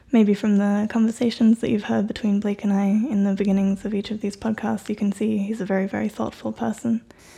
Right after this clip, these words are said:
And, um, yeah, all of that, that thought and that, um, that self-reflection really comes through in this, in this book. So thank you, Blake, for putting this out into the world, for being so,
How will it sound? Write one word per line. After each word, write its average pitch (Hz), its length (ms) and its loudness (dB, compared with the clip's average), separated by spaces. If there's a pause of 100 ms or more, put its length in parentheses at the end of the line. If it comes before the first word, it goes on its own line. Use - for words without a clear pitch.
(280)
And, 196 300 2
um, 202 480 2
yeah, 214 200 -2
all 208 140 2
of 202 120 0
that, 202 220 -2 (360)
that 202 280 -4
thought 214 400 -2
and 208 160 0
that, 196 260 -4 (640)
um, 208 680 0 (520)
that 254 180 -8
self-reflection 202 800 -2
really 196 220 -2
comes 190 380 0
through 190 420 -2 (400)
in 196 160 2
this, 185 320 -4
in 185 180 0
this 185 120 -6
book. - 460 -8
So 185 440 -6 (420)
thank 196 220 0
you, 185 80 2
Blake, 208 240 -2
for - 120 -12
putting 196 260 -2
this 190 420 -6
out 202 160 -6
into 202 200 -6
the 190 120 -6
world, 214 280 -2
for - 120 -10
being 190 320 -2
so, 208 380 -6